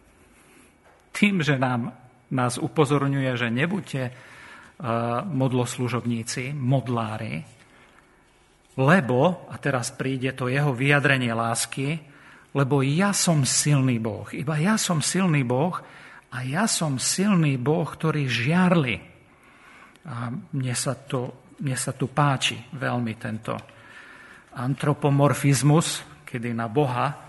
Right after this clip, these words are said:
sú priradené naše ľudské vlastnosti, ktorými sa chce opísať nejaká jeho činnosť, že on žiarli, ak niečomu inému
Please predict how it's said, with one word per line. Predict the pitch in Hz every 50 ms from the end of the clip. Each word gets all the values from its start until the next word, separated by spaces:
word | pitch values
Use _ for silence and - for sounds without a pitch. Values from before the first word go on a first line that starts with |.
| - - - - -
sú | - - - 135 117 113
priradené | - - - 139 139 135 135 127 123 135 131 123 123 120 113 123 147 - - -
naše | 135 127 135 135 - - 147 131 117
ľudské | 127 147 143 - - - 143 123
vlastnosti, | 110 127 120 113 - - - 131 127 120 - - - 147 131
ktorými | - - - 135 135 127 127 123 123 123 123
sa | - 135 120
chce | - - - - 147 135
opísať | - 139 131 123 - - 143 127 127 123 - - 131 123 104
nejaká | 127 123 120 120 123 - 127 123
jeho | 127 120 123 120 123
činnosť, | - - 127 123 120 123 127 - - - - - - - - - - - -
že | 113 120 - - 139
on | 139 131 127
žiarli, | 113 110 110 117 131 139 151 156 156 156 143 143 143 123 123 - - - - - - - - - - - _ _ _ _ _ _ _ _ -
ak | - 123 113 120 - - - - - _ _ 156
niečomu | 127 131 143 143 - - 156 143 135 120 117 -
inému | 135 135 131 135 131 127 127 120 127 - - - - -